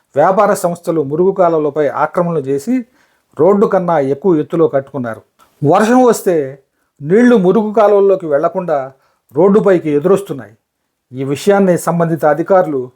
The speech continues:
మంత్రి దృష్టికి తీసుకొచ్చారు. ఎవరైతే మురుగు కాలువలను ఆక్రమించుకున్నారో వారంతా స్వచ్ఛందంగా తమ ఆక్రమణలను తొలగించాలని కోరారు. మున్సిపల్ అధికారులకు ఈ విషయంలో మంత్రి స్వేచ్ఛను అందించారు.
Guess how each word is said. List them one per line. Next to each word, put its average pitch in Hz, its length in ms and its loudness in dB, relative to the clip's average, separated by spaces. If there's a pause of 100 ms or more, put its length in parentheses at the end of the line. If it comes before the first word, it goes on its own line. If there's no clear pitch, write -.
మంత్రి 156 380 -6
దృష్టికి 139 360 -12
తీసుకొచ్చారు. 131 580 -12 (580)
ఎవరైతే 202 560 2
మురుగు 190 340 -2
కాలువలను 180 460 -2
ఆక్రమించుకున్నారో 151 1040 -4 (420)
వారంతా 160 440 0
స్వచ్ఛందంగా 175 640 -2
తమ 147 240 -2
ఆక్రమణలను 156 720 -2
తొలగించాలని 139 600 -2
కోరారు. 123 400 -4 (520)
మున్సిపల్ 202 400 2
అధికారులకు 180 520 0
ఈ 147 160 -6
విషయంలో 143 580 -8 (360)
మంత్రి 151 340 2
స్వేచ్ఛను 175 420 0
అందించారు. 127 440 -6